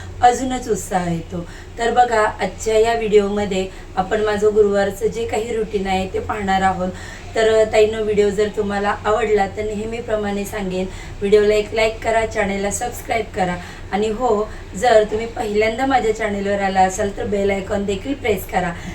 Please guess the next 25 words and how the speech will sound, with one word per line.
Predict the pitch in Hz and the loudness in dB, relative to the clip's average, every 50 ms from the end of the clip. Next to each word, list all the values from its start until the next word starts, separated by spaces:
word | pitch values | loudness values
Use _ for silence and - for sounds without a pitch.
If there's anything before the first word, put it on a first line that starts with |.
| - - - | -10 -4 2
ज्यामुळे | 202 240 247 262 285 285 269 240 | 4 4 4 6 6 4 4 4
मी | 240 233 | 0 -4
जेव्हा | 220 202 240 220 208 208 214 | -6 -4 -2 0 2 4 2
पण | 214 226 240 233 | 2 2 -2 -4
माझ्या | 226 220 208 214 214 208 | -2 -2 0 0 0 0
चॅनलवर | 226 226 214 214 214 214 220 220 202 | -2 -2 -2 -2 0 0 -2 -2 -2
नवीन | 208 214 202 214 208 208 | -2 -2 -2 -2 -2 -2
व्हिडिओ | 208 202 185 185 208 | -2 -2 0 2 4
अपलोड | 240 247 247 247 220 226 220 214 | 4 4 4 2 0 -2 0 0
करेल, | 214 - 220 208 196 190 185 - - - - - - - - | 0 0 0 -2 0 -2 -4 -8 -10 -14 -14 -14 -10 -4 0
त्याचे | 262 240 247 277 | 0 2 2 2
नोटिफिकेशन | 262 262 254 233 254 - 277 262 - - - - - 240 240 - - | 0 0 -2 -6 -6 -6 -8 -8 -6 -6 -6 -4 -2 -4 -4 -2 -2
अगदी | 226 214 208 220 208 294 320 | -2 0 2 2 2 2 0
सहजपणे | 302 - 285 247 247 - - - 214 208 208 | 0 -2 -2 -2 -4 -4 -6 -6 -4 -4 -4
तुम्हाला | 185 - 208 202 202 196 196 196 196 | -4 -4 -4 -4 -2 -2 0 0 0
मिळेल | 214 226 220 208 214 - - - - - - - | -2 -2 -2 -2 -2 -4 -8 -12 -12 -12 -4 0
आणि | 247 254 269 262 | 0 2 2 0
तुम्ही | 277 269 262 269 262 | 0 0 0 0 -2
एक | 247 247 - - | -4 -6 -4 -2
पण | 247 247 240 | -2 -2 -2
व्हिडिओ | 233 240 226 202 202 214 294 - - - - - - - | -2 -2 0 0 0 0 -2 -6 -8 -10 -12 -10 -6 -2
मिस | 254 277 277 - | 0 0 0 0
करणार | - - 214 196 190 185 180 175 | 2 2 2 4 4 2 2 2
नाही. | 175 175 180 196 - - - - | 0 -4 -6 -8 -10 -10 -8 -4
चला | 247 254 277 | -2 0 0